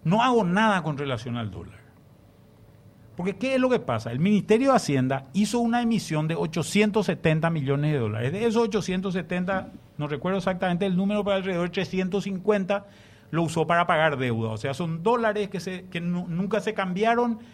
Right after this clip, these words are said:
porque se paga en dólares también la deuda, ¿verdad? El resto se deposita en el Banco Central y cuando el Ministerio de Hacienda le dice, "Dame esa plata porque le tengo que dar obras públicas para que haga la obra tal",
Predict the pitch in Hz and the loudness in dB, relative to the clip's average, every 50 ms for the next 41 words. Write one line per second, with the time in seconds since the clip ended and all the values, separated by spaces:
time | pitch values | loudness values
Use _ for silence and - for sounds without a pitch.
0 | - - - - - - - 190 175 208 196 196 180 - 170 160 160 165 165 143 | -20 -20 -20 -20 -10 -4 -4 -2 0 0 -2 -2 -2 0 2 2 2 2 0 0
1 | 131 139 139 147 147 143 147 143 - 151 127 120 120 127 135 147 139 127 107 101 | 0 2 2 2 2 0 -2 -2 -4 -4 -4 -2 -2 -2 -2 -2 -2 -4 -4 -6
2 | 90 87 - - - - 107 104 104 143 185 - - - - - - - - - | -8 -10 -14 -16 -18 -16 -14 -12 -10 -10 -10 -12 -14 -18 -20 -20 -20 -20 -20 -20
3 | - _ - - - - - - - 190 202 196 170 160 170 226 262 233 - - | -20 _ -20 -20 -20 -20 -16 -6 -2 0 0 0 0 0 2 2 2 2 2 -2
4 | - 127 113 120 131 - - - - - - - - - - - - - 180 185 | -4 -6 -6 -6 -8 -14 -20 -20 -20 -20 -20 -20 -20 -20 -20 -10 -4 -2 0 0
5 | 190 185 180 170 - - 220 208 202 226 226 220 202 180 180 180 180 208 185 208 | 0 0 -2 -4 -2 -2 -2 0 0 2 2 2 0 0 0 -2 -2 -4 -4 -4
6 | 196 160 - 156 143 147 160 156 170 180 180 175 175 175 185 185 170 151 - 220 | -4 -4 -4 -4 -4 -4 -4 -4 -2 -2 -2 0 0 0 0 0 0 0 2 2
7 | 226 247 233 208 - 196 190 196 214 208 202 170 151 151 - 165 147 143 175 220 | 2 4 2 2 2 2 0 0 0 0 0 -2 -4 -2 -2 -2 -2 0 0 0
8 | 254 254 254 226 208 185 208 196 196 - 156 156 156 165 160 175 180 185 175 156 | 0 0 0 -2 -2 -2 -2 -4 -2 -2 -4 -2 -2 -4 -4 -4 -4 -4 -4 -4
9 | - 180 208 214 202 185 170 170 170 180 185 185 165 180 - 170 170 175 170 180 | -2 0 0 0 2 0 0 0 0 0 -2 -2 -2 -2 -4 -4 -2 -2 -2 -2
10 | 175 185 185 180 175 165 156 180 196 202 202 202 202 180 151 - 180 175 185 185 | -2 -2 -2 -2 -4 -4 0 2 2 2 2 2 0 0 -2 -2 -2 0 0 2
11 | 180 165 - - 202 202 160 117 113 117 | 0 0 2 2 2 2 2 2 -2 -4